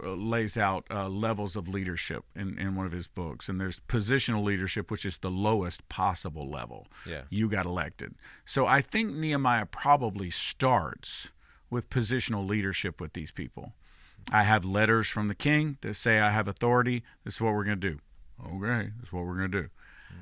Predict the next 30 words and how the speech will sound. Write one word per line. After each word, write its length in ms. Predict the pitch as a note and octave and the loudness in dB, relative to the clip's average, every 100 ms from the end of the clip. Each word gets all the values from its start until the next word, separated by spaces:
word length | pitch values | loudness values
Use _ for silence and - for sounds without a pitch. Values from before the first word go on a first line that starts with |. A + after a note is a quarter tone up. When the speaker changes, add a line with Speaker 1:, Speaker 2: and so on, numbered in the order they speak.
| E2 | -6
Speaker 1:
I 80 | C3 | -2
think 200 | D#3 - | -2 0
over 360 | D#3 D#3 C3+ | 2 2 0
time, 840 | A#2+ - - D3 C#3+ A#2 F2+ - A#2+ _ - - - | -2 -6 -4 0 2 2 0 -6 -14 _ -20 -18 -2
remember 460 | B2 D#3 F3+ C#3 | 2 4 4 4
that 200 | A2+ G2 | 2 2
by 120 | A#2+ A#2 | 2 2
the 80 | |
time 340 | A#2+ C#3 E3+ E3+ | 2 2 2 2
we 160 | C3 | 2
get 340 | A2+ F#2+ C3 - | 2 2 2 2
here 220 | A2 A2 | 2 0
to 160 | - F2+ | 0 -2
chapter 400 | - G2+ - F2+ | 2 2 0 -8
five, 540 | - A2 G#2+ F2+ - - - - - | 2 4 6 4 -2 -14 -18 -14 2
you're, 220 | B2+ C3 | 4 6
you're 220 | B2+ C3 | 6 4
dealing 560 | A2 B2+ F3 F#3+ C#3 A2+ | 2 0 2 2 2 2
with, 280 | A2 G2 - - | 0 -2 -10 -8
uh, 320 | - A2 F#2+ E2+ | -4 -2 -2 0
Nehemiah 640 | B2 C#3+ C3+ B2 A#2 A2 | 2 4 6 6 6 4
has, 340 | G#2+ G#2+ F#2+ - | 4 2 0 -2
has, 480 | G#2+ G#2+ G2 - - | 2 2 2 -4 -8
uh, 300 | - G2+ F2+ E2+ - - - | -2 -2 -2 -8 -16 -20 -6
has 420 | - G#2 G2 F2+ - - - - - | 2 2 2 -4 -12 -20 -20 -20 -12
brought 360 | G#2 A2+ F#2 | 0 4 4
letters 280 | G#2+ G#2+ G2+ | 2 0 -2
from 120 | - | -2
the 60 | F#2+ | -4
king. 400 | - C3+ D3 D#3+ | 2 4 4 0